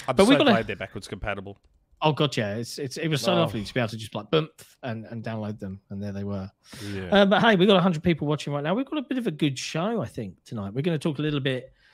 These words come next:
Speaker 2: about the Xbox Developer Direct, what we
Speaker 1: Yep.
Speaker 2: expect to see, what, you know, beyond what's been shown.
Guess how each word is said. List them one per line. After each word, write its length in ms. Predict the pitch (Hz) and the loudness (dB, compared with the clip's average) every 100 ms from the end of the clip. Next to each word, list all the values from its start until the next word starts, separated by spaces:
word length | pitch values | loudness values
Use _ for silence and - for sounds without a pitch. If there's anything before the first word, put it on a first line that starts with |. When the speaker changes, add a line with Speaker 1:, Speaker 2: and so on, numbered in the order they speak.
| _ _ | _ _
Speaker 2:
about 320 | 127 127 117 135 | -2 -2 -2 -6
the 280 | 127 113 - _ _ - | -6 -6 -10 _ _ -10
Xbox 340 | 123 - 110 | -10 -8 -12
Developer 400 | - 107 98 - | -10 -8 -8 -8
Direct, 460 | 98 104 233 - - _ _ _ _ _ _ _ - | -6 -4 -4 -4 -20 _ _ _ _ _ _ _ -10
what 220 | 120 110 | -6 -6
we 140 | 123 117 | -4 -4
Speaker 1:
Yep. 80 | 117 | -4
Speaker 2:
expect 500 | 98 104 - - - | -6 -8 -8 -14 -12
to 60 | |
see, 420 | 139 180 233 254 254 | -8 -6 -6 -8 -8
what, 240 | 139 - _ _ _ _ 139 | -10 -10 _ _ _ _ -16
you 120 | 151 | -14
know, 160 | 107 120 | -10 -8
beyond 360 | 139 143 135 | -2 0 0
what's 260 | 123 127 - | -2 -6 -8
been 320 | - 113 113 | -8 -8 -8
shown. 500 | - - 107 120 208 | -10 -8 -6 -6 -8